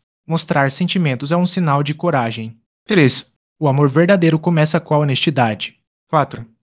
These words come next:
aprenda com suas experiências passadas. Cinco, aceitar suas imperfeições traz liberdade.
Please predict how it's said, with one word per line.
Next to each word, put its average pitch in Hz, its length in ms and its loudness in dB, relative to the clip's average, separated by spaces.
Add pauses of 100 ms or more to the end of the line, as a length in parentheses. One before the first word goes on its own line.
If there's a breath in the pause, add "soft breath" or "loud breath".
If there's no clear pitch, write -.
(140)
aprenda 170 340 2
com 175 140 0
suas 156 240 -2
experiências 175 600 0
passadas. 127 840 -2 (320)
Cinco, - 360 2 (340)
aceitar 180 460 0
suas 143 240 -2
imperfeições 175 640 -2
traz 135 240 0
liberdade. 135 640 0